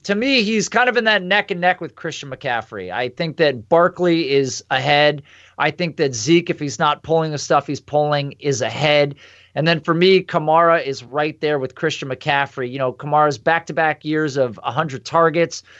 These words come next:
You wish that his opportunity was a little higher, but I'm with Ray. I don't know that they're gonna do that. They might wanna keep him fresh in the same way that we might see that with Christian McCaffrey. McCaffrey's never gonna be a three hundred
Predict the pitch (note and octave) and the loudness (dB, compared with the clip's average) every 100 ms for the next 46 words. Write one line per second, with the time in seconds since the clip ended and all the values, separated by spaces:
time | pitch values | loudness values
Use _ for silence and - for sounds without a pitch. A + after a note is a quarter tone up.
0 | - _ _ C#3+ F3+ G3 G#3 G#3 E3+ D#3 | -20 _ _ -2 4 6 4 2 0 2
1 | F3 F3 D#3 G3 F#3+ F#3 F3+ D#3 D#3 D#3 | 0 0 -6 -4 -4 -4 -4 -4 -2 0
2 | D#3 C3 E3 F3+ D#3 D#3+ E3 D#3+ D3 E3+ | 0 2 2 4 2 0 -2 -4 -4 0
3 | G#3 D#3 F3 E3 E3+ F#3+ F#3 - F3 F3 | 2 2 0 0 0 0 -2 -4 -4 -2
4 | E3 F#3 A3 D3 - D3+ E3 G#3+ G3 D#3 | -4 -2 0 0 0 0 0 0 -2 -6
5 | - D#3 C#3 B2+ D3+ B2 - D#3+ D#3+ - | -6 -6 -6 -2 0 0 -2 -6 -6 -2
6 | G3 F#3+ G3+ F#3+ D3+ E3 F3 F#3+ - F#3 | -2 4 4 4 2 2 2 0 0 0
7 | E3 C#3 C3+ - D3+ D3 C3+ E3 G#3 G#3 | 2 0 -6 -6 -6 -6 -6 -2 0 -2
8 | E3 C#3+ C3+ _ _ _ _ D3+ - A3 | -4 -4 -4 _ _ _ _ -6 0 0
9 | G#3+ F#3+ D3+ F#3 F3 E3+ D3 F3 D3+ A2+ | 0 -4 0 0 0 -4 -4 -2 -2 -4
10 | _ D#3 E3+ F#3 D#3 F#3 E3 D#3+ D3+ | _ -6 -2 0 0 0 -2 -2 -4